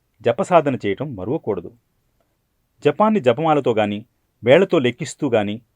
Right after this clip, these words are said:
లేదా మానసికంగా గాని అభ్యసించవచ్చు. మానసిక జపం ఉత్తమమైనది. మానసిక జపం అభ్యసించడం వల్ల మనం నడుస్తున్నా, పనిచేస్తున్నా, తింటున్నా,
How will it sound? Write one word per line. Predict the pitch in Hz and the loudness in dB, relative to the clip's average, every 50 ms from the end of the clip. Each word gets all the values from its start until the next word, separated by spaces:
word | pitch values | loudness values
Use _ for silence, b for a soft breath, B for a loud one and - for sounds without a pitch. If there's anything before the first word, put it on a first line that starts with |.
| _ - | _ -6
లేదా | 110 107 101 92 104 110 101 - _ _ - | -4 -4 -2 -2 -4 -4 -6 -10 _ _ -2
మానసికంగా | 98 113 151 196 190 - - - - 147 131 120 113 | 0 0 2 0 -2 -4 -6 -6 -4 0 4 4 4
గాని | 107 92 98 98 101 101 104 98 82 78 78 - _ _ _ _ - | 6 4 4 2 2 0 -2 -4 -4 -8 -12 -16 _ _ _ _ -6
అభ్యసించవచ్చు. | 107 101 101 123 123 - 104 87 - 92 85 80 - - - - - _ _ _ _ _ _ _ _ _ _ _ _ _ _ _ - - | -2 0 0 0 0 -2 -6 -8 -8 -8 -8 -10 -10 -14 -20 -20 -20 _ _ _ _ _ _ _ _ _ _ _ _ _ _ _ -8 -2
మానసిక | 104 117 165 220 247 - 254 233 | 0 2 2 2 0 -2 -2 -4
జపం | 185 131 147 - - 180 156 | -2 -2 -2 -4 -4 -6 -6
ఉత్తమమైనది. | 113 98 - - 147 160 139 110 95 90 85 90 107 _ _ _ _ _ _ _ _ _ _ _ _ _ - | -6 -8 -6 -8 -6 -6 -6 -8 -8 -10 -12 -14 -16 _ _ _ _ _ _ _ _ _ _ _ _ _ -12
మానసిక | 98 101 110 151 214 202 - 226 180 | -6 -4 -2 -2 -2 -2 -4 -4 -2
జపం | 139 139 123 - 143 147 | 0 0 0 0 0 -2
అభ్యసించడం | 117 104 101 120 - - 151 135 - 131 120 104 | -2 -2 -2 -4 -6 -6 -6 -6 -4 -4 -4 -2
వల్ల | 101 95 98 104 92 87 107 - _ _ _ _ _ _ _ _ _ - | -2 -2 0 -2 -2 -2 -6 -12 _ _ _ _ _ _ _ _ _ -6
మనం | 117 135 151 135 107 | -2 -2 -2 0 -2
నడుస్తున్నా, | 104 131 151 - - _ - 165 151 151 151 147 147 | -2 -4 -6 -8 -14 _ -12 -10 -8 -6 -6 -6 -6
పనిచేస్తున్నా, | - - 110 113 - - 131 127 - - - 120 117 117 120 120 | -6 -6 -6 -6 -4 -4 -4 -4 -4 -4 -6 -4 -2 -2 -4 -4
తింటున్నా, | 117 - 110 104 110 107 127 117 110 110 107 107 113 | -6 -6 -6 -6 -4 -2 -2 -2 0 0 -2 -2 -4